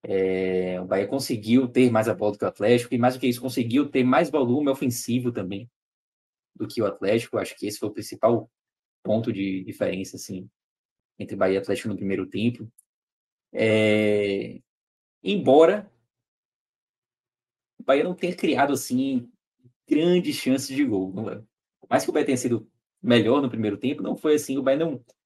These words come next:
não colecionou chances perdidas, não foi isso que aconteceu. É, me lembro, assim, de, de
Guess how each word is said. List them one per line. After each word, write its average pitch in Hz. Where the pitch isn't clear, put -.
não -
colecionou 135
chances 131
perdidas, 92
não 110
foi 107
isso 104
que 120
aconteceu. 120
É, 90
me 104
lembro, 120
assim, 131
de, -
de 107